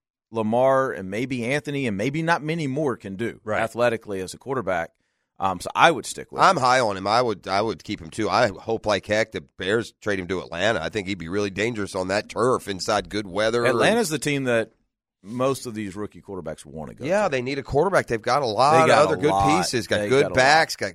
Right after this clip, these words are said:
Speaker 3: got, you know, one great receiver. They'll add another one here along the way. So
Speaker 2: Wonder,
Speaker 3: that's
Speaker 2: is their coach out?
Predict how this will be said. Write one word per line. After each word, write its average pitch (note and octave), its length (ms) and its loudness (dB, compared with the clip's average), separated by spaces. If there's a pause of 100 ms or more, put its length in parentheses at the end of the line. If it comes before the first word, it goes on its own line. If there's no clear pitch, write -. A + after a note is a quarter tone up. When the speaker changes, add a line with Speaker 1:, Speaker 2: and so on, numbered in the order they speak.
Speaker 3:
got, A2 300 -6 (140)
you G#2 120 0
know, G2 100 2
one C#3 280 4
great B2+ 320 0
receiver. A2+ 420 -2
They'll C3 280 0
add G#2+ 200 2
another A#2 280 2
one A#2 160 2
here A2 160 0
along A2 220 2
the G2+ 80 -2
way. G2+ 240 0
So B2+ 140 -2
Speaker 2:
Wonder, F3 160 4
Speaker 3:
that's D3 140 0 (180)
Speaker 2:
is C3+ 100 -8
their C#3+ 120 2
coach D#3+ 300 2
out? F3+ 300 2